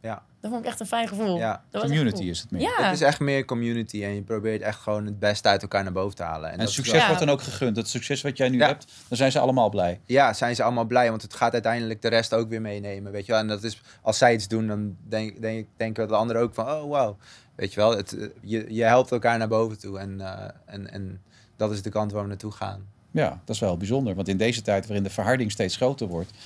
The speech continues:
Speaker 3: en mensen elkaar steeds minder gunnen, is dat juist het gevoel wat je
Speaker 2: Ja.
Speaker 3: wil creëren.
Speaker 1: Ja, zeker.
Speaker 2: Ik denk dat het je ook veel verder brengt.
Speaker 1: Het brengt je zoveel
Speaker 2: Mm,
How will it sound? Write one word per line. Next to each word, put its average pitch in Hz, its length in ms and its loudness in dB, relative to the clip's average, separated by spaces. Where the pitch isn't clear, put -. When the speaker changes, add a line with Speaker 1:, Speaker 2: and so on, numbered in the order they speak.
Speaker 3:
en 110 80 -4
mensen 107 260 0
elkaar 107 260 4
steeds 107 240 -2
minder 101 200 0
gunnen, 120 260 0
is 87 100 -4
dat 127 160 -2
juist 82 180 -2
het - 80 -12
gevoel 107 160 -8
wat 107 120 -4
je 117 60 -4
Speaker 2:
Ja. - 60 0
Speaker 3:
wil 202 100 0
creëren. 107 300 -2
Speaker 1:
Ja, 117 260 4
zeker. 117 240 -4
Speaker 2:
Ik 113 140 -10
denk 175 100 -4
dat 180 100 -4
het - 80 -14
je 170 60 -4
ook 165 60 -4
veel 170 160 -8
verder 160 200 -4
brengt. 151 380 -8
Speaker 1:
Het 117 180 4
brengt 120 280 2
je 110 60 -4
zoveel 113 340 0
Speaker 2:
Mm, 107 60 -2